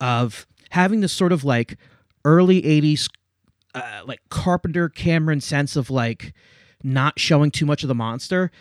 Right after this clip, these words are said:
Like, the mo-, the creature design is amazing and it looks awesome, but they, they, they use it in such a way that it reminds me of how, like, in, like, The Thing and Aliens,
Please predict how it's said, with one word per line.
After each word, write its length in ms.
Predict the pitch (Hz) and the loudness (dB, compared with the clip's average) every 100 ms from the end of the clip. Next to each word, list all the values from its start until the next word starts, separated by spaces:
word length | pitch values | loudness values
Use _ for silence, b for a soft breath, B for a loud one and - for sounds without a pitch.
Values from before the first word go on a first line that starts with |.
| b - | b 2
Like, 200 | 185 - | 2 4
the 80 | |
mo-, 140 | 175 185 | 2 2
the 80 | 170 | -2
creature 260 | - 247 240 | -2 -2 0
design 220 | 180 156 | 2 2
is 80 | 127 | 2
amazing 540 | 127 139 156 117 110 | 2 4 4 2 -2
and 100 | 131 | -2
it 120 | 135 113 | -2 0
looks 280 | 147 180 135 | 0 0 2
awesome, 440 | 156 165 117 107 b b b | 2 2 -2 -6 b b b
but 180 | 170 - | 2 4
they, 220 | 160 151 | 4 4
they, 440 | 135 160 147 139 - - 139 _ _ _ _ _ - | 2 4 6 4 0 -12 -20 _ _ _ _ _ 0
they 100 | 160 | 2
use 360 | 147 160 208 185 | 4 2 2 0
it 60 | |
in 60 | 160 | -2
such 240 | - 175 180 | 0 2 6
a 40 | |
way 140 | 165 | 6
that 80 | 147 | 6
it 60 | 135 | 2
reminds 340 | 143 139 127 | 2 0 2
me 60 | 139 | 0
of 100 | 117 | 2
how, 160 | 139 | 2
like, 340 | 139 127 120 - | 2 2 0 -2
in, 180 | 147 131 | -2 0
like, 160 | 123 - | -2 -6
The 100 | 139 | -6
Thing 320 | - 165 160 | 0 2 4
and 120 | 131 | 4
Aliens, 680 | 139 151 139 113 110 110 - | 4 4 4 2 -2 -6 -10